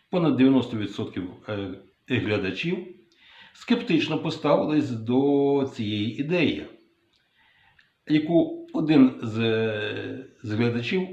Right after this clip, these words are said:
назвав Мао Цзедунщиною.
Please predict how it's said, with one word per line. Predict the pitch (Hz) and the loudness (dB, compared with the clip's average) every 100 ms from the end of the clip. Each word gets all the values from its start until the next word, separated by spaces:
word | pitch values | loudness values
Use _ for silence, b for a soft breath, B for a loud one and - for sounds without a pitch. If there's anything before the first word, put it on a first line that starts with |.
| - | 0
назвав | 123 117 104 101 107 120 120 - | 2 4 2 -2 0 0 0 -2
Мао | 135 127 113 107 104 | 0 2 2 0 -4
Цзедунщиною. | 101 117 131 135 101 - 101 95 87 78 | -4 -2 0 2 2 -2 -8 -8 -8 -10